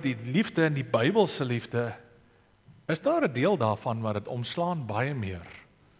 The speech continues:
as om net 'n ou broodjie vir iemand te gee en ietsie uit te deel.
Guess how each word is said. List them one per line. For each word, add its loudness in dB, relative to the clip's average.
as -2
om -2
net 0
'n 4
ou 0
broodjie 0
vir -10
iemand -2
te -4
gee -6
en -6
ietsie -8
uit -8
te -4
deel. -6